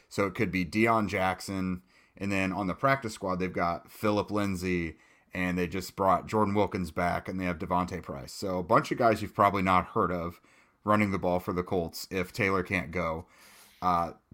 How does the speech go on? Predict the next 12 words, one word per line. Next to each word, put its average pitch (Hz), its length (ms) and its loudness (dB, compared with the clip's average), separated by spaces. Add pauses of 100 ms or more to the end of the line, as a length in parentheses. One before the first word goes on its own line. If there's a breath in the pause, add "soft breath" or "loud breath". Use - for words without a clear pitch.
Belichick 131 420 2
probably 110 260 2
respects 92 540 -6
the 156 100 0
talent, 107 480 2
but 95 160 -4
knows 110 380 2
that 98 120 -4
they 98 120 -4
can 92 180 -10
handle 90 440 -6
it. 85 140 -10